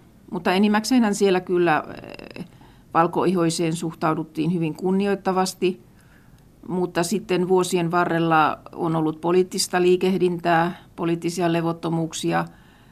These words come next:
ja etenkin sellaiset asiat ovat heijastuneet, kuten Persianlahden sota, eh, Irakin sota, ja silloin on ollut tällaista yleistä länsimaalaisten vihaa,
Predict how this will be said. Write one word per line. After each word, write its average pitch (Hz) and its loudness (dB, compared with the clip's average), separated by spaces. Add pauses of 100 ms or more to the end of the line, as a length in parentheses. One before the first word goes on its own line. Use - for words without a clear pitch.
(240)
ja 160 2
etenkin 170 0
sellaiset 170 2
asiat 170 -2
ovat 170 -2
heijastuneet, 175 -2
kuten 175 -4
Persianlahden 170 -2
sota, 165 -6
eh, - -18
Irakin 160 -2
sota, 160 0 (640)
ja 151 2
silloin 160 0
on 156 0 (500)
ollut 165 0
tällaista 156 -2
yleistä 156 0 (560)
länsimaalaisten 151 -2
vihaa, 165 0